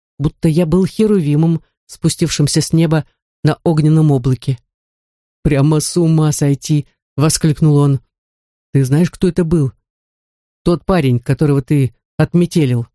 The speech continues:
Это Джо Макриди, местный чемпион.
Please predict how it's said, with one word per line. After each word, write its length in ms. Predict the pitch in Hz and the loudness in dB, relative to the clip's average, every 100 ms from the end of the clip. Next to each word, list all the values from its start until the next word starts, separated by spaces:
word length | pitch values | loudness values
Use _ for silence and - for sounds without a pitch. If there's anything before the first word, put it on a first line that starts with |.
| _ _ _ _ _ _ _ _ - | _ _ _ _ _ _ _ _ -6
Это 200 | 139 147 | -2 -2
Джо 220 | 139 160 | 0 0
Макриди, 760 | 151 147 180 190 180 135 120 _ _ _ _ _ - | 0 0 0 0 2 0 -4 _ _ _ _ _ -2
местный 280 | 160 - 151 | -2 0 0
чемпион. 640 | - 170 196 180 139 120 | 0 0 2 2 0 -2